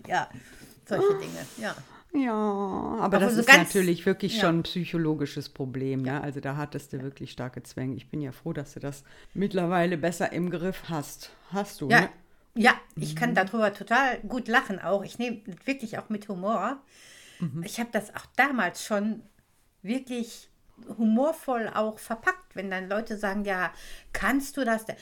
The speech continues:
Speaker 1: Also ich habe zum Beispiel ein Jahr gebraucht, um wieder in ein Café zu gehen und dort eine Tasse Kaffee zu trinken.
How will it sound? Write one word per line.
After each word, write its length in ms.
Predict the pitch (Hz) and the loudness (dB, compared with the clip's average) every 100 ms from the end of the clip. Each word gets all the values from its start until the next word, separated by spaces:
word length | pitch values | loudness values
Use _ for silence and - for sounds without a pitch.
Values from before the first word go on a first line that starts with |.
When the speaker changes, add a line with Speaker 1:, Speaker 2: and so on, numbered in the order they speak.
| - - | -14 -8
Speaker 1:
Also 200 | 202 202 | -6 -6
ich 140 | 160 | -4
habe 120 | 214 | -6
zum 160 | - 226 | -2 -2
Beispiel 340 | 202 - 226 - | -2 -2 -6 0
ein 280 | 185 269 | 2 2
Jahr 260 | 247 233 240 | 2 2 2
gebraucht, 640 | 202 - 180 214 220 - - | 0 -4 -2 0 -2 -10 -10
um 140 | 196 | -8
wieder 280 | 190 196 170 | -6 -4 -6
in 140 | 175 180 | -8 -12
ein 180 | - - | -10 -10
Café 380 | 165 - 233 | -10 -8 -8
zu 160 | 233 202 | -8 -10
gehen 240 | 180 180 | -10 -10
und 200 | 180 165 | -10 -10
dort 160 | 175 165 | -8 -8
eine 100 | 170 | -10
Tasse 240 | 151 135 | -12 -12
Kaffee 240 | - 131 123 | -10 -12 -12
zu 160 | - | -18
trinken. 440 | - 139 - 143 | -16 -14 -12 -14